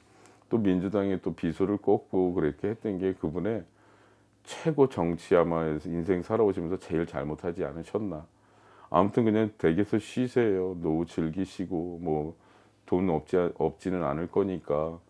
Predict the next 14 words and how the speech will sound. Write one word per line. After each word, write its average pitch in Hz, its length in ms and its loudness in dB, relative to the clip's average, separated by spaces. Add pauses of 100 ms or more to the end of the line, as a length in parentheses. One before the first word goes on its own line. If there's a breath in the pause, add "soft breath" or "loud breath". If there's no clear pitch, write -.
(960 soft breath)
그냥 80 280 -4 (100)
너무 87 240 0
쪽팔리니까 101 640 2
광주 82 320 -2
돌아다니지 80 600 0
마시고 76 560 -4
타 120 200 -4
지역에 101 320 0
가서 76 240 -4
사시는 92 440 -8
것도 80 360 -8 (1200 soft breath)
괜찮을 78 480 -4
것 - 160 -16
같아. - 260 -14